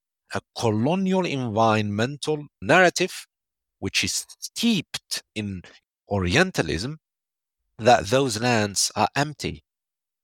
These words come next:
There are no people there. Let's go and make that land valuable.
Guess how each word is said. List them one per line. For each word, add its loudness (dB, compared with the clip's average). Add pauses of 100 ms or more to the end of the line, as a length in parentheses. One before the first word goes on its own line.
There 6
are 4
no -2
people -4
there. 0 (560)
Let's 4
go 4
and -6
make 0
that 2
land -2
valuable. 0